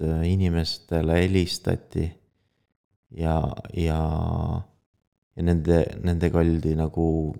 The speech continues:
kõne peal kogu see, see aeg, kuni inimene läks, äh, välja,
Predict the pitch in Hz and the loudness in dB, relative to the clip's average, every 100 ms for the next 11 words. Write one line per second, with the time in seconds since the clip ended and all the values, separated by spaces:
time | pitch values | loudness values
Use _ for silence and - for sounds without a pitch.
0 | - _ _ _ 104 101 87 78 78 78 | -14 _ _ _ 4 6 6 4 2 2
1 | 78 78 - _ _ _ _ _ _ _ | 2 0 -4 _ _ _ _ _ _ _
2 | - 95 95 85 - 82 80 - 62 - | 4 4 6 2 2 2 2 -2 -6 -2
3 | 85 90 87 - - 80 80 82 87 82 | 2 4 4 2 -4 -2 0 2 2 2
4 | 80 80 80 - - - 87 82 82 82 | 2 2 0 -2 -8 -6 -2 -2 0 0
5 | 82 90 92 85 80 | 2 4 4 4 4